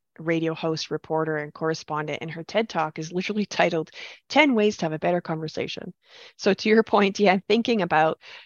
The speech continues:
you know, where are the relationships that, that work, that have really great communication in them in your role as an advisor, and where,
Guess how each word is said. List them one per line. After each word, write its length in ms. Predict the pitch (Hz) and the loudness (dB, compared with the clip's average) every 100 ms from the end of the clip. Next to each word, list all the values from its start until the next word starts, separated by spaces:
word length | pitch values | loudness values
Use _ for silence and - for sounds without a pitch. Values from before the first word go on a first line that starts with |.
| _ - | _ -2
you 80 | |
know, 180 | 180 160 175 | -2 -2 -6
where 320 | 180 190 226 | 4 6 8
are 80 | 220 | 6
the 100 | 190 | 2
relationships 580 | 170 180 - 180 - - | 0 -2 0 -4 -4 -2
that, 200 | 156 - _ - | -2 -2 _ -10
that 200 | 165 151 | -8 -8
work, 480 | 160 185 226 226 - | -4 2 2 2 -2
that 180 | 151 - | -6 -4
have 340 | 156 170 175 | -4 -4 -4
really 180 | 170 160 | -4 -4
great 260 | 160 160 - | -2 -4 -2
communication 640 | 170 151 - 185 196 202 | -10 -10 -2 -2 0 -4
in 100 | 185 | -4
them 160 | 180 170 | -4 -6
in 100 | 165 | -8
your 100 | 165 | -6
role 200 | 165 165 | -2 -2
as 120 | 160 | -4
an 60 | |
advisor, 540 | 160 156 151 156 165 165 | -8 -6 -4 -4 -4 -6
and 220 | 170 165 | -8 -6
where, 320 | 165 170 170 | -2 -2 -2